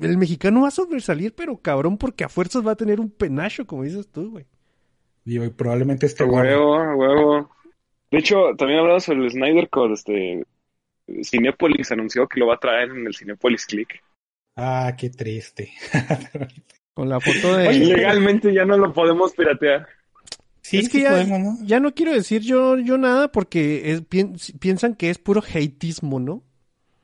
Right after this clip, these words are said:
Speaker 2: Sí es, güey, sí
Speaker 1: No,
Speaker 2: es,
Speaker 1: no es,
Speaker 2: pero
Speaker 1: no es, güey. Y
Speaker 2: pues
Speaker 1: luego
Speaker 2: también es la verdad, también
Speaker 1: cada,
Speaker 2: es la verdad.
Speaker 1: cada vez que sale algo nuevo, por ejemplo, la foto del Joker, dices tú, güey, no mames, güey. O sea, no mames.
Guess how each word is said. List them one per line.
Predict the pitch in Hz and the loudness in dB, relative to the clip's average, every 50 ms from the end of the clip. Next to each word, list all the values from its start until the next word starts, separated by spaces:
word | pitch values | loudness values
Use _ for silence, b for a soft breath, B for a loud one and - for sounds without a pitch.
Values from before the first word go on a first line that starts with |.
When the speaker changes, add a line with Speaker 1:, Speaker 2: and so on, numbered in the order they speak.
| _ _ - | _ _ -16
Speaker 2:
Sí | - - 147 147 147 | -6 -2 0 2 2
es, | 151 180 196 185 185 | 2 2 2 0 0
güey, | 170 165 151 135 | 0 0 0 0
sí | - - | 0 0
Speaker 1:
No, | 202 254 | 2 2
Speaker 2:
es, | 302 | 4
Speaker 1:
no | 294 339 | 4 2
es, | - | 2
Speaker 2:
pero | - 214 240 | 2 2 0
Speaker 1:
no | 294 302 | 0 0
es, | 233 208 208 233 269 294 262 | 0 0 0 -2 -2 -4 -6
güey. | 226 196 170 160 165 | -6 -6 -6 -6 -6
Y | |
Speaker 2:
pues | 170 - 143 139 | -2 2 4 4
Speaker 1:
luego | 151 190 220 | 4 4 4
Speaker 2:
también | 180 170 175 180 180 190 | 2 4 4 4 4 2
es | 185 185 | 2 2
la | 196 190 185 | 2 2 2
verdad, | 185 175 165 175 180 190 185 185 - - | 2 2 2 2 2 2 0 0 -4 -4
también | - 139 135 202 | -4 0 0 2
Speaker 1:
cada, | 214 147 147 | 0 0 -2
Speaker 2:
es | 147 | -2
la | 151 143 | -2 -2
verdad. | 143 139 135 143 165 | -2 -2 -2 0 0
Speaker 1:
cada | 175 190 214 220 | 2 2 4 2
vez | 226 240 - | 2 0 0
que | - 247 | -2 -2
sale | - 226 220 226 226 226 | 0 0 2 4 4 4
algo | 220 220 214 240 | 4 4 2 2
nuevo, | 226 214 190 180 185 202 247 285 294 - | 4 4 4 4 4 2 0 -2 -6 -6
por | - 143 | -6 -6
ejemplo, | 127 - 139 131 - 185 185 - | -2 -2 -2 0 2 0 0 2
la | 165 143 127 | 0 -2 0
foto | - 143 143 139 - 220 | 0 -2 -4 0 2 0
del | 185 147 123 | 0 2 2
Joker, | 139 139 143 - - 214 196 | 0 0 0 2 0 -2 0
dices | 170 175 180 196 190 - | 0 -2 -2 -4 -4 -2
tú, | - 190 160 | 0 0 0
güey, | - - 131 131 | 0 -6 -14 -10
no | 131 165 202 | -10 -10 -10
mames, | 202 - - - 605 - - - - | -10 -12 -16 -16 -18 -20 -20 -16 -16
güey. | 180 165 165 160 147 123 - - | -14 -10 -10 -10 -10 -10 -12 -12
O | - | -8
sea, | 123 - 254 | -4 -4 -4
no | - - | -2 0
mames. | 339 214 - | 0 0 -2